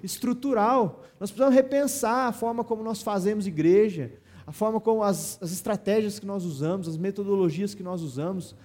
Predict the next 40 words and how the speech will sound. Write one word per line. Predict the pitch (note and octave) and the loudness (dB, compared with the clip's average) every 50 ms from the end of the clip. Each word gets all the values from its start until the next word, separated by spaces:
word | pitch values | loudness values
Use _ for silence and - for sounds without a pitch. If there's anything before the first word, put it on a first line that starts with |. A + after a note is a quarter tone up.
| - - - | -20 -20 -20
a | - | -6
forma | - G#3 G3+ G#3 G#3 | -2 0 0 0 0
como | G#3 G#3 G3 G3 | -2 -4 -4 -4
nós | G3 - - | -6 -6 -6
pregamos, | - - F3+ E3+ C#3 C3 D3+ F#3 G3 F3 E3+ | -6 -4 -4 -2 -2 -2 -2 -2 -2 -2 -4
nos | F#3+ F3+ - | -6 -6 -6
comunicamos | - G3+ F#3+ G3 G3+ G3 - - - F3+ F#3 F#3 - | -4 -4 -2 -2 -2 -4 -4 -4 -6 -8 -8 -8 -8
com | - | -10
as | F#3 - | -12 -10
pessoas. | - - D#3+ - - - - D3+ E3 F3+ F#3 F3 F3 - - - _ _ _ _ - | -8 -8 -8 -8 -10 -8 -6 -4 -4 -4 -4 -6 -8 -12 -20 -20 _ _ _ _ -6
Uma | G3+ A3+ | -4 -2
reforma, | A#3 C4 C4 - - A#3+ B3 C4+ C#4 A#3+ E3 C3 A#2+ - - - _ _ _ _ | -2 -2 -2 -4 -2 -2 0 0 0 0 -2 -2 -4 -8 -16 -20 _ _ _ _
não | - G3+ C4 | -4 -2 -2
no | C4+ | 0
sentido | B3+ - B3 A3 - A3 A3+ | 0 -2 -4 -4 -4 -6 -6
estrutural, | G#3 - - A3+ A3+ - A#3+ A3+ G3 G3 G#3 A3 G#3 | -8 -8 -8 -10 -10 -10 -6 -4 -2 0 0 0 0
mas | G3 F#3 F3+ | -2 -4 -4
no | F#3+ | -6
sentido | F3 - G3+ F#3 - F#3+ E3+ | -8 -10 -10 -10 -10 -10 -8
da | G3+ G3+ | -6 -6
nossa | G3+ G3+ G3+ - G3+ | -6 -6 -6 -6 -8
prática, | G#3 _ - D#3+ F3 F#3+ G3+ G3+ G3+ - - | -10 _ -10 -6 -4 -2 -2 -2 -4 -6 -8
da | D3 D#3 E3 | -8 -6 -6
nossa | F3+ F3+ F3+ G3 | -6 -6 -8 -8
comunicação. | G3 - G3 F#3+ G3 G3 G3 G3 - F#3+ F3+ - - - D#3+ D#3+ F3 F3 D#3+ B2+ - - _ _ _ _ _ _ _ _ _ _ _ _ _ _ _ _ | -8 -8 -8 -6 -6 -6 -6 -8 -8 -10 -12 -12 -10 -8 -6 -6 -6 -6 -6 -8 -12 -16 _ _ _ _ _ _ _ _ _ _ _ _ _ _ _ _
Amizades, | - F#3+ G#3 G3 C#3 C#3+ D3+ D#3+ F#3+ A3 G#3 E3 C3+ - - - | -4 -2 -2 0 0 2 2 2 2 0 -2 -4 -10 -12 -14 -14
amizades | - D3+ E3+ D#3+ G3 G3+ G#3+ - - | -12 -10 -6 -4 -4 -4 -4 -6 -10
precisam | - G#3 - - F#3 G#3 G#3 | -14 -14 -12 -10 -8 -6 -4
de | F#3+ G3+ | -4 -4
reforma. | F#3 F3+ E3+ F3+ - C#3+ C#3+ D3 D3+ D3 C3 A#2+ - _ _ _ _ - - - | -4 -4 -6 -6 -6 -4 -4 -4 -4 -4 -6 -10 -12 _ _ _ _ -20 -18 -12
Amizades | D3 D3+ F3 G3+ G#3+ F#3 | -6 -2 0 0 -2 -2
precisam | - - - - F#3 G#3+ G#3+ G#3 G3+ G3 | -6 -14 -12 -6 -4 -2 -2 0 -2 -2
de | F3 D3+ F3+ G3 G3 G3 F#3 F3 E3 D#3+ | -2 -2 -2 -2 -2 -2 -2 -2 -2 -4
momentos | E3+ F3+ F3+ F3 F#3 G3+ G#3 G3+ G3+ E3+ | -4 -2 0 0 0 0 0 -2 -6 -8
em | F3+ F3+ | -8 -8
que | - F#3 | -8 -8
a | |
gente | E3+ F3 E3+ - | -8 -8 -8 -10
senta, | - - - F3+ F#3+ G3 G3 F#3+ F#3 | -10 -6 -4 -4 -2 -2 -4 -4 -6
analisa, | E3+ E3+ E3 D#3 C#3+ D3 F3 F#3 F#3+ F#3 F3+ D3+ E3+ F3 E3+ | -6 -6 -4 -4 -4 -2 -2 -2 -2 -4 -4 -6 -6 -8 -8